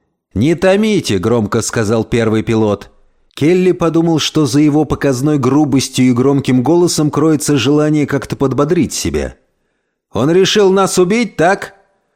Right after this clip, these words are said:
Хуже этого ничего быть не может». Пилот встал и сунул руки в карманы. «Он не посмеет!» —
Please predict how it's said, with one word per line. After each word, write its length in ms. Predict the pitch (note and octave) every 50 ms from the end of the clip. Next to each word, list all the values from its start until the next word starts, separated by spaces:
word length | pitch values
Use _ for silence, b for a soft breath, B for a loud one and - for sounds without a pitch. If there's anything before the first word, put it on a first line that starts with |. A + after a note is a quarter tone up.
| _ -
Хуже 360 | - A#3 A3+ A3 E3 A3 A3+
этого 240 | G#3 G#3 A3 G3 G3+
ничего 500 | G#3 G#3 G#3 G#3 - A#3 A#3 A3 G3+ D3+
быть 220 | D3 C#3 - -
не 80 | D3+ D3
может». 420 | D3 C3+ G#2+ F2 F2 - - - _ _ _ _ _ _ _ _ _ _ _
Пилот 340 | - F#2 F#2+ G2 G2+ F#2+ -
встал 460 | - - - - - A#2 A#2+ B2+ A#2+
и 200 | - - A#2 A2
сунул 460 | G2+ - - B2 A#2 A#2 A2+ A2+ A2 A2
руки 260 | A#2 A2+ G#2+ - A#2
в 80 | - -
карманы. 600 | - A2+ A2 G#2+ G#2 F#2+ E2+ D2+ D2 C2+ C2+ - _ _ _ _ _ _ _ _ _ _ _ _ _ _
«Он 240 | - C#3 F#3+ G3+ A3
не 100 | A3+ A#3
посмеет!» — 760 | - B3 B3 B3 B3 - C4+ D4 D4 C#4 G#3+ C3+ - - -